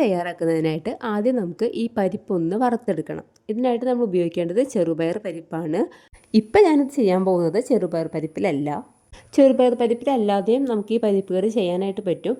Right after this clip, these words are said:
പക്ഷെ നമ്മുടെ ടേസ്റ്റിൽ കുറച്ചും കൂടെ മുന്നിലേക്ക് നിൽക്കുന്നത് ചെറുപയർ പരിപ്പ് വെച്ചിട്ട് വയ്ക്കുമ്പോഴാണെന്ന് മാത്രം. അപ്പോൾ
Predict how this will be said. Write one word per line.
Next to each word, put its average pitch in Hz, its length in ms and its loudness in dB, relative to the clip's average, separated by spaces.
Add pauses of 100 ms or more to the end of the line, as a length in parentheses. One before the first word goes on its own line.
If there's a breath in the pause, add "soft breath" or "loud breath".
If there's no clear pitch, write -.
(100)
പക്ഷെ 175 240 -10
നമ്മുടെ 190 240 -4 (100)
ടേസ്റ്റിൽ 190 420 -4 (120)
കുറച്ചും 226 340 -2
കൂടെ 339 220 0
മുന്നിലേക്ക് 196 400 2
നിൽക്കുന്നത് 160 440 -6 (440 loud breath)
ചെറുപയർ 233 480 0
പരിപ്പ് 196 300 -4
വെച്ചിട്ട് 165 300 -4 (100)
വയ്ക്കുമ്പോഴാണെന്ന് 180 680 -4
മാത്രം. - 280 -10 (800 soft breath)
അപ്പോൾ 269 140 -2